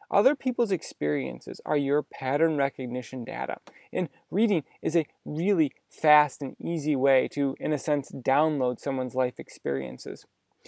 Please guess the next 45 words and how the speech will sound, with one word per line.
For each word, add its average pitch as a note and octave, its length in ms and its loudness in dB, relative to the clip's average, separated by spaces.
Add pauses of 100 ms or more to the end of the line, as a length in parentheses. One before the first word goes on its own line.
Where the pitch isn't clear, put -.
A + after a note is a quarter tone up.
(200)
The F#3 280 0
ebook G3 320 6
that C3 100 2
I B2+ 100 4
wrote B2 200 4
about A#2+ 280 -2
Belichick - 520 -4
is D#3+ 220 -6
relatively G#3+ 560 4
short. C3 340 2
It's - 140 -8
only E3+ 200 -4
twenty-some C#3+ 540 -4
pages C3 400 -4
long - 220 -8 (100)
and C#3 140 -10
should C#3+ 120 -4
only D#3 240 0
take - 260 -2
about B2 260 -6
forty C3 260 -2
minutes B2 360 -10
to - 120 -20
read. - 240 -8 (360)
But G#3+ 100 -2
in D4+ 160 -2
that - 180 -4
time, F3+ 260 2 (240)
you G3+ 120 -2
get A#3 160 -2
to A#3 80 0
look A3+ 180 2
at G#3 100 0
five G#3+ 380 -2
ideas F#3 500 4 (240)
that E3 120 -2
have D#3+ 180 2
been F#3 160 2
in E3+ 160 2
Belichick's E3 580 0
coaching C3 600 -4
life C3 300 -4
for D3+ 160 -2
forty E3+ 340 2
years. D3 500 -2